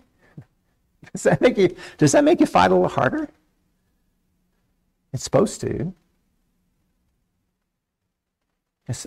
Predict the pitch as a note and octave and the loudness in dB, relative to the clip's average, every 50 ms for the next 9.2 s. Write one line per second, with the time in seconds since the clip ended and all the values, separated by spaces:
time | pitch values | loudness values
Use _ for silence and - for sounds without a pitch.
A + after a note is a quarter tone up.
0 | - - A#2+ - - C4+ D4 B3+ C4 C4+ A3+ - - - A3 G3+ F3 G3 G3+ - | -12 -10 -8 -6 -4 -2 -2 -2 -2 -4 -6 -8 -6 -6 -6 -6 -6 -6 -10 -12
1 | - - - - - - _ _ _ _ _ _ _ _ _ _ _ _ _ _ | -14 -18 -20 -20 -20 -20 _ _ _ _ _ _ _ _ _ _ _ _ _ _
2 | _ _ _ _ _ _ _ _ _ _ _ _ _ _ _ _ _ _ _ _ | _ _ _ _ _ _ _ _ _ _ _ _ _ _ _ _ _ _ _ _
3 | _ _ _ _ _ _ _ _ _ _ _ _ _ _ _ _ _ _ _ _ | _ _ _ _ _ _ _ _ _ _ _ _ _ _ _ _ _ _ _ _
4 | _ _ _ _ _ - B2 A2 - F#3 A#3+ - C4+ C#4+ C#4+ F#3+ D#3 G3 G#3+ F#3+ | _ _ _ _ _ -14 -6 -2 0 0 2 2 2 0 2 2 0 0 2 2
5 | D3+ B2 C3+ C#3+ D3 C3+ - - C#3 D#3+ F3 E3 - - A#2+ - - - - _ | 0 0 0 0 0 -2 -4 -4 -2 -2 -2 -2 -6 -10 -14 -18 -20 -20 -20 _
6 | _ _ _ _ _ _ _ _ _ _ _ _ _ _ - A#2 A#2+ D3 A#3 C4 | _ _ _ _ _ _ _ _ _ _ _ _ _ _ -2 0 2 4 4 4
7 | - - A3 G#3+ - - C#3+ C3 - - E3+ F#3 G3+ G3+ F3 C3 B2+ A#2 A2 D#3 | 4 2 -2 0 0 0 -2 -2 0 0 0 0 2 0 0 0 -2 0 2 2
8 | F3+ F#3 - - - A#2+ A2+ C#3 D#3 C3+ G#2+ A#2+ D3+ F3+ D3 - - - _ - | 2 2 0 -2 -4 -2 -2 -2 -2 -2 0 0 0 0 -2 -4 -6 -14 _ -20
9 | - - - | -20 -20 -20